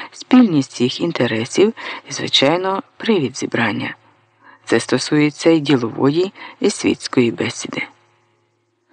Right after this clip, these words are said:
Зрештою, люди хочуть, щоб їх розважили, ознайомили з тим, що викликає зацікавленість чи захоплення своєю новизною.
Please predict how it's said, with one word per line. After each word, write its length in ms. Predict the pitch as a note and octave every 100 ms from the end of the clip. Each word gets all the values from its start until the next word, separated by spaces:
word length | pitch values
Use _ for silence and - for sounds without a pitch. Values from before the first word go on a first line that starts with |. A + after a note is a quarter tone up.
| - - -
Зрештою, 760 | - G3 A#3+ A#3+ - G3+ F#3+ F3+ -
люди 280 | F3 F3+ F3+
хочуть, 400 | - G#3+ - B2
щоб 220 | - B2+
їх 320 | C#3+ D#3+ -
розважили, 840 | - F3 F#3 F3 F#3 D3 - - - - _ _ _ _ -
ознайомили 800 | F3+ E3+ D3+ C#3 C#3 C3+ A#2+ A#2
з 120 | -
тим, 320 | - F3 G3 - - - -
що 300 | - - B2+
викликає 640 | B2+ - B2+ - C3 B2
зацікавленість 920 | B2+ B2 A2 - G3+ F3 G#2+ - - -
чи 180 | -
захоплення 760 | F#3 D3+ - B2+ B2 D#3+ E3 F3 -
своєю 560 | - C3 B2 A2 A#2
новизною. 640 | B2 C#3+ D3+ - - -